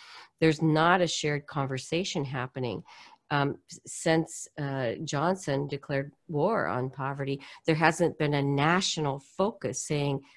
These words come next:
"Poverty's not okay in this wealthy country. We're not gonna have it. Um, so let's build in the infrastructure." And most people, because they haven't studied the history of poverty, they don't know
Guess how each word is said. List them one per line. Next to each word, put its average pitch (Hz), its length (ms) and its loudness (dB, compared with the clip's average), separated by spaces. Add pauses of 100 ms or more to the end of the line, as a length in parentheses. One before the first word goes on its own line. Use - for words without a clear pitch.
(140)
"Poverty's 254 360 -2
not 185 180 6
okay 170 340 2
in 151 80 2
this 147 160 -2
wealthy 135 320 0
country. 135 520 -2 (260)
We're 190 80 4
not 226 160 4
gonna 214 160 6
have 202 320 4
it. 123 160 -2 (520)
Um, 160 220 4
so 160 240 2
let's 170 260 4
build 180 320 4
in 170 140 4
the 151 140 2
infrastructure." 151 760 -2 (300)
And 175 220 6
most 240 260 6
people, 156 360 0
because 147 280 -2
they 139 120 -2
haven't 151 340 0
studied 139 480 -2
the 135 80 -4
history 139 300 -4
of 131 80 -6
poverty, 175 360 2
they 147 140 0
don't 160 260 0
know 151 420 0